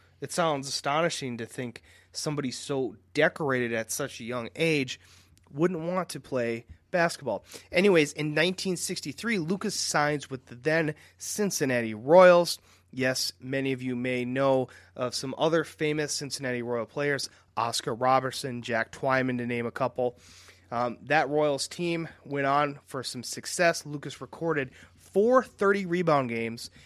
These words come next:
including a forty rebound game back on February twenty-ninth, nineteen sixty-four. Leap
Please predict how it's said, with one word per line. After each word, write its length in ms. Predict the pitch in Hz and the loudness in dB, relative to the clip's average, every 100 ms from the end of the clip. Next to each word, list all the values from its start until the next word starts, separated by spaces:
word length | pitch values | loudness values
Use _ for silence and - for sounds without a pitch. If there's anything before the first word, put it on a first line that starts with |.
| - | -18
including 420 | 135 - 175 175 170 | -14 -4 -2 0 -2
a 80 | |
forty 600 | 151 - - 220 330 370 233 | -2 -8 -6 0 4 4 4
rebound 460 | 160 151 139 127 | 2 2 2 0
game 240 | 127 123 120 | -4 -4 -6
back 420 | 127 135 143 - | -2 0 0 -4
on 220 | 131 117 | -10 -10
February 480 | 107 - 220 240 220 | -10 -6 -4 0 0
twenty-ninth, 640 | - 175 156 131 123 123 147 | -2 -6 -4 -2 -4 -4 -8
nineteen 260 | 127 127 | -10 -10
sixty-four. 680 | - 127 117 - 151 113 95 _ _ _ _ _ _ - | -12 -12 -14 -10 -6 -6 -8 _ _ _ _ _ _ -18
Leap 460 | 113 117 170 - | -10 -4 -4 -6